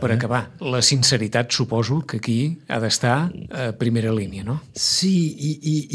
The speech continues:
Speaker 2: i ocupar el lloc, eh, d'avis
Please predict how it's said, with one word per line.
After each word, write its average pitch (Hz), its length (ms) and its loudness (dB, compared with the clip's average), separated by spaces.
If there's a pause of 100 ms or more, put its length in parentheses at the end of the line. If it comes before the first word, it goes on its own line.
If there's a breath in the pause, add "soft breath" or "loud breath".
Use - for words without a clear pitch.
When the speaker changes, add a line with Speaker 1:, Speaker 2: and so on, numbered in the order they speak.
Speaker 2:
i 151 40 6
ocupar 151 540 0
el 156 140 4
lloc, 165 340 2
eh, 135 480 2
d'avis 165 760 0